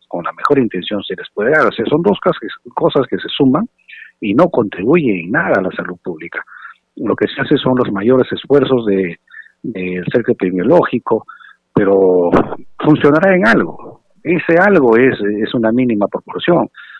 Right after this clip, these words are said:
pero no, no se logran los objetivos con ello. Entonces, ante esa situación, lo que nos queda es prepararnos, pues, para ser asistencialistas como siempre. Mirar la, las camas, eh, uci, mirar por las plantas de oxígeno, que hoy día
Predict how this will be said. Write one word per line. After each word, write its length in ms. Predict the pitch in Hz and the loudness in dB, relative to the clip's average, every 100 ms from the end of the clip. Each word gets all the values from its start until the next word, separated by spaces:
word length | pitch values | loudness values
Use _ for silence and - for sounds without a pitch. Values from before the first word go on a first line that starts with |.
| _ - | _ 0
pero 440 | 107 98 98 92 | 2 4 4 2
no, 260 | 92 143 139 | 0 -2 0
no 100 | 147 | 0
se 140 | - | 0
logran 260 | 104 107 98 | 0 -2 0
los 120 | 92 | -4
objetivos 520 | - - - 101 95 | -4 -10 -8 -4 -4
con 180 | - 92 | -4 -4
ello. 320 | 117 131 90 - - - - | 0 0 -4 -12 -20 -20 -10
Entonces, 460 | - 101 110 120 107 104 | -6 0 2 2 0 0
ante 220 | 101 120 | 2 2
esa 120 | 123 | 2
situación, 480 | 117 120 120 - - | 0 0 0 2 2
lo 80 | 107 | 0
que 120 | - | -2
nos 180 | 98 92 | -4 -4
queda 220 | - 113 107 | 0 2 2
es 60 | |
prepararnos, 600 | - 98 - 95 107 101 | 0 -2 0 0 2 2
pues, 160 | 95 107 | 0 -2
para 220 | - 90 87 | -4 -6 -4
ser 160 | 98 | -4
asistencialistas 720 | 90 - 92 101 - 120 131 139 | -4 -8 -14 -6 -2 -2 -2 -2
como 240 | - 165 | 0 2
siempre. 360 | 170 226 170 - _ - _ - | 2 2 2 -4 _ -20 _ -6
Mirar 340 | 101 98 107 | 0 4 4
la, 140 | 104 95 92 90 | 4 2 2 -2
las 180 | 90 85 | -4 -6
camas, 360 | - 98 95 92 - 101 | -4 -4 -2 -2 -2 -4
eh, 180 | 92 | -6
uci, 520 | 92 135 170 - 113 101 | 2 4 4 4 0 0
mirar 360 | 101 92 98 | 0 0 0
por 220 | - 101 | 2 0
las 120 | 90 87 | 2 0
plantas 280 | 101 95 87 | -2 -4 -6
de 80 | 92 | -6
oxígeno, 480 | - 85 - 107 98 | -4 -4 0 0 -2
que 180 | 95 87 | -8 -14
hoy 140 | 87 | -18
día 200 | 98 98 | -6 -4